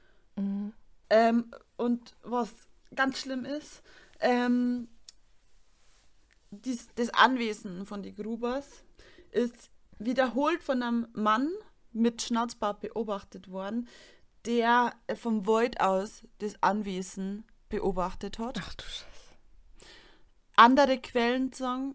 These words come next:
Speaker 2: dass zwei Leute waren, die
Speaker 1: Mhm.
Speaker 2: sie aber weggedraht haben.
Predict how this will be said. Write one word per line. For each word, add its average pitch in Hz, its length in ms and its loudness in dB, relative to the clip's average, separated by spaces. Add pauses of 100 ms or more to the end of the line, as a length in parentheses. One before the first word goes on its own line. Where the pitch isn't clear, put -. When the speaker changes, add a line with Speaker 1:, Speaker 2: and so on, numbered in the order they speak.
(140)
Speaker 2:
dass 214 280 -4
zwei 202 380 -4
Leute 226 400 -2
waren, 240 220 -4 (320)
die 220 160 0
Speaker 1:
Mhm. 247 40 2
Speaker 2:
sie 226 160 0
aber 208 220 0
weggedraht 196 680 -4
haben. 214 280 -4